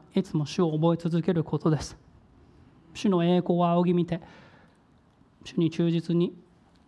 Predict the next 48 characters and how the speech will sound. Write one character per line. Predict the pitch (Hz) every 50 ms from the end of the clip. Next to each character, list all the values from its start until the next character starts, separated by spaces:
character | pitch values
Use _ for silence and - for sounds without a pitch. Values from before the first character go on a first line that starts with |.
| _ _ _ -
従 | - - - 208 208 196 190 190
い |
続 | 170 - 202 190 214
け | 208 220 208
て | 196 165
い |
く | 151 -
こ | - 160
と | - 175
で | 160 147
す。 | - - - - _ _ _ _ _ _ _ _ _ _ _ _ _ _ _ _ _ _
不 | - -
可 | - - 190 196
能 | 202 190
に | 175 165
思 | 165 165 170 180 190 190
え |
る | 180 175
よ | 175 180
う | 185
な | 175 160
時 | - 170 - 196 175
が | 170 165
あ | 180
れ | 190 185
ば、 | 160 156 - - - _ - - - - - _ _ _ _ _ _ _ _ _ _ _ _ _ _ _ _ _ _ _ _ _ _ _ _ _ _ _ - - _ _ -
こ | - - 180
の | 165 165 151
方 | - 156 160 170 160
を | 151
信 | 147 - - 170 165 165
じ | 160 165
る | 175 175 165
こ | - - -
と | - 165
で | 147 - -
す。 | - - - _ _ _ _ _ _ _ _ _ _ _ _ _ _ _ - - _ _ _ _ _ _ _ _ -
こ | - 180
の | 170 165
主 | 156 - 190 180
を | 170 160 175 - - - _ _ _ _ _ _ _ _ _ 762 762 740 - - _ _
愛 | - 170 185 214
す | - - 226
る | 190
者 | 180 170 165 165 165
と | 160 156
し | 147 - -
て、 | - 240 -